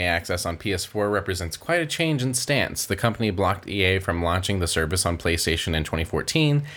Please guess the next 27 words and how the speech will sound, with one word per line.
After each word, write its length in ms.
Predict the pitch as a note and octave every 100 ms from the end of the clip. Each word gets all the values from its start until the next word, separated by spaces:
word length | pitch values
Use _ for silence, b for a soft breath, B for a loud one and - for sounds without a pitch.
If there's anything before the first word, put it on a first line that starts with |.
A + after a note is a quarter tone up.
| B
saying 300 | - B2 A#2+
it 100 | A2
had 180 | G#2+ F#2+
evaluated 680 | A2+ D3 E3 E3 E3 D#3+ D#3
the 200 | A2 G#2
E 120 | A2+
A 160 | G#2 E2+
Access 440 | G2+ G2 - F2
subscription 520 | - F2+ - B2+ A2+
offering 360 | D2+ F2+ F2+ F2
and 120 | E2
decided 320 | - F2+ E2+
that 100 | D#2
it 100 | D#2
does 200 | D2+ D#2
not 400 | E2 F2+ D#2 -
bring 240 | F#2+ F2+ E2
the 80 |
kind 260 | D2+ F2 D#2+
of 60 | D2
value 320 | F#2+ F#2 E2+
PlayStation 480 | - E2 F2 E2 E2
consumers 480 | E2 D#2 D2+ D2+ -
have 140 | D2
come 180 | - B1+
to 140 | A#1+
expect. 500 | C#2 - - - -